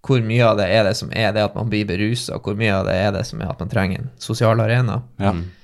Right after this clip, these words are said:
Speaker 1: så, eh, så ser man jo at det går an å gjøre det. Bare
Speaker 2: Det gjør
Speaker 1: juster
Speaker 2: det. Det gjør det.
Speaker 1: litt.
Speaker 2: Men ser dere,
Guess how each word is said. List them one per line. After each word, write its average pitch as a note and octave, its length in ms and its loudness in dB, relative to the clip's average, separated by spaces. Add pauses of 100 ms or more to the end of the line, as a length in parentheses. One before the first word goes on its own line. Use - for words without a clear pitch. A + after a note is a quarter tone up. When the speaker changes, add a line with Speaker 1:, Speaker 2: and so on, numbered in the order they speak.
(440)
Speaker 1:
så, A2 600 -6
eh, B2 100 -6 (1300)
så A#2+ 80 -2
ser - 440 -2
man C3+ 120 2
jo F2+ 60 0
at - 60 -4
det A2 120 -2
går A2+ 240 4
an A#2 140 -2 (300)
å - 140 -10 (380)
gjøre A2+ 220 2
det. - 100 -6 (400)
Bare A#2+ 140 0
Speaker 2:
Det G2 80 4
gjør G#2+ 60 2
Speaker 1:
juster A#2 100 0
Speaker 2:
det. A#2+ 260 0 (120)
Det G#2 120 0
gjør A2 100 -4
det. G2+ 60 -8
Speaker 1:
litt. G2 120 -14 (760)
Speaker 2:
Men B2 140 4
ser G2 320 4
dere, F#2+ 240 4